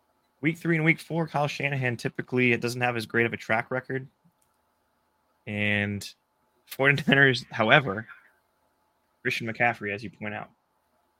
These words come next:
In games Christian McCaffrey has started since last season, the forty-niners are fourteen and one straight up and eleven and four against the spread. So McCaffrey,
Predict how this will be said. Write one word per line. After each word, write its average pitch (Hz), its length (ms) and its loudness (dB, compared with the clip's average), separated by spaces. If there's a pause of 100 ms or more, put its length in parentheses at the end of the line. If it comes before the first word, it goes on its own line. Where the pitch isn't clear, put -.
(240)
In 110 80 -2
games 165 300 4
Christian 170 320 0
McCaffrey 151 320 0
has 131 80 0
started 135 340 0
since 117 240 -8
last 110 320 2
season, 120 300 -6
the 101 60 -12
forty-niners 117 640 -4
are 101 80 -8 (200)
fourteen 135 320 -4
and 120 140 -4
one 117 180 -2
straight 113 280 0
up 110 220 0 (280)
and 107 100 -2
eleven 113 300 2
and 110 120 -2
four 110 200 -2
against 98 260 -6
the 82 60 -12
spread. - 320 -14 (920)
So 104 580 2 (1400)
McCaffrey, 147 640 4